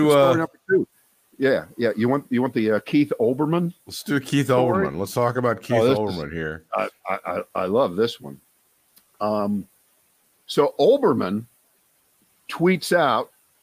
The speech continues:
Speaker 2: the other day that somebody ought to gift Mitt Romney and his people <laughs> some vasectomies.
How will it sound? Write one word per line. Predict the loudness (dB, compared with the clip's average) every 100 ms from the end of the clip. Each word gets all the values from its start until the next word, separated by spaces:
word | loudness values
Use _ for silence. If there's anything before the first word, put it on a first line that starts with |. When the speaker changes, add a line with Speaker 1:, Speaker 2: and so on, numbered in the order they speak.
| _ _ _
Speaker 2:
the | -2 0
other | 2 0
day | 2 0 0 -8 -10 _ _ _ _ _ _ _ _ _ _ _ _ -20 -8
that | 0 2 2 -2 _ _ _ _ _ _ _ _ _ _ _ _ _ _ _ -14
somebody | -8 0 0 2 0 2 0 -2 _ _ _
ought | -2 0
to | 0
gift | 0 0 0 -2 -20 _ _ _ _ _ -10
Mitt | -4 -2 -2
Romney | 0 0 0 0 -4 -8 _ _ _ _ _ _
and | -4 -2
his | -2 -2
people | -2 -2 0 -4 -8 -8 _ _ _ _ _ _ _ _ _ _ -20
<laughs> | -20 _ _ _ _ _ _ -20 -20 -20 _ _ _ _ _ _ -20 _ _ _
some | -6 -4 -2
vasectomies. | -4 0 -2 -2 -6 -8 -16 -20